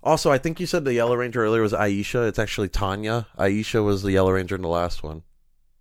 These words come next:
She gave her powers to Tanya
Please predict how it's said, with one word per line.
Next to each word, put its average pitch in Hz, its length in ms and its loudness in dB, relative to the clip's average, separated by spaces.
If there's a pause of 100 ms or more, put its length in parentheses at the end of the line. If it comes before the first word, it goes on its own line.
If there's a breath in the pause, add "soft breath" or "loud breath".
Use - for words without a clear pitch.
(120)
She - 180 -8
gave 117 220 0
her 110 100 0
powers 98 840 -2
to 98 120 -2
Tanya 90 640 -4